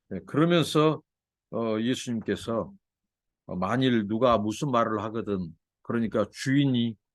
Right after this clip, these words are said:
말하겠죠. "어, 당신들은 누이시길래 누구요? 이 나귀를, 응?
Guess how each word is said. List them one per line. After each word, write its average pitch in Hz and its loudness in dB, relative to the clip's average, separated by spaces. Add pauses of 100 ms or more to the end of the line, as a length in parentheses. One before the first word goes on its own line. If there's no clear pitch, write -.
(200)
말하겠죠. 92 0 (880)
"어, 110 2
당신들은 131 -2
누이시길래 117 4 (760)
누구요? 139 4 (1000)
이 156 2
나귀를, 123 2 (920)
응? 151 -4